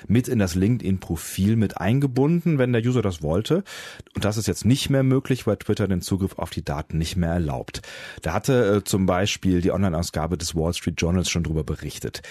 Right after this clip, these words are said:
Diese Änderung, äh, der Politik auf diese Datenzugriffe hat viele Diskussionen ausgelöst, auch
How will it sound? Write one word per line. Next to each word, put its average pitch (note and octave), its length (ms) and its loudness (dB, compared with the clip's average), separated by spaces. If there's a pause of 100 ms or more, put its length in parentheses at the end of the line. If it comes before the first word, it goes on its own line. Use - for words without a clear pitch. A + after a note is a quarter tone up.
(280)
Diese G3 160 2
Änderung, D#3+ 540 2
äh, C#3+ 100 2
der A#2 120 2
Politik A2 460 2
auf A#2 200 -2
diese G2+ 340 2
Datenzugriffe G#2+ 760 0
hat F#2 120 -2
viele F#2+ 160 2
Diskussionen F#2+ 580 0
ausgelöst, A#2 800 0
auch A2 240 2